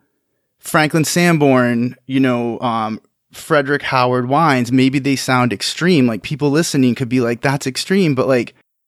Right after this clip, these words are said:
if you really go deep into some of the so-, some of the people who are teaching social work, administrators running social work, the belief in the superiority of Americanism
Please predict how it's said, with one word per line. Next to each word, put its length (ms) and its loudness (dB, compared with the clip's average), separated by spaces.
if 200 -2
you 160 0
really 340 2
go 160 4
deep 420 -4
into 220 -2
some 480 -2
of 100 -2
the 120 0
so-, 280 -2
some 320 -2
of 60 -2
the 100 0
people 400 -4
who 140 -2
are 80 -2
teaching 420 -2
social 440 -4
work, 200 0
administrators 800 0
running 400 0
social 460 -4
work, 320 -8
the 280 -2
belief 600 0
in 80 0
the 60 2
superiority 960 0
of 140 0
Americanism 1700 0